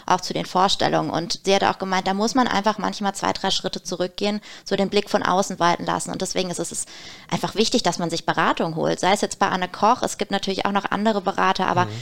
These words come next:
Speaker 1: wichtig ist, sich Hilfe zu holen. Und ganz spannend fand ich, sie hat da ja verschiedene Formate.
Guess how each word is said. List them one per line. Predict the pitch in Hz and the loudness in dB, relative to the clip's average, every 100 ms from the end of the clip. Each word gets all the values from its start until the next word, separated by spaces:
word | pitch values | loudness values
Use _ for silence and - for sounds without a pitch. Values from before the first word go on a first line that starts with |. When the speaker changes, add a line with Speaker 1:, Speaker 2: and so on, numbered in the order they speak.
| - - | -12 2
Speaker 1:
wichtig | 214 - - | 2 2 -2
ist, | 180 | -2
sich | 190 | -4
Hilfe | - 196 - | 0 0 0
zu | - 165 | -6 -4
holen. | 160 165 170 - - - _ | -2 -2 -2 -12 -16 -18 _
Und | 196 - | 0 2
ganz | 208 294 | 0 2
spannend | - 226 262 | 2 2 2
fand | 214 233 | 2 4
ich, | 277 - | 2 0
sie | - 226 | 0 2
hat | 214 226 | 4 6
da | |
ja | 214 | 6
verschiedene | 202 208 208 202 | 4 2 0 -2
Formate. | - 185 180 185 - | -2 -2 0 0 -2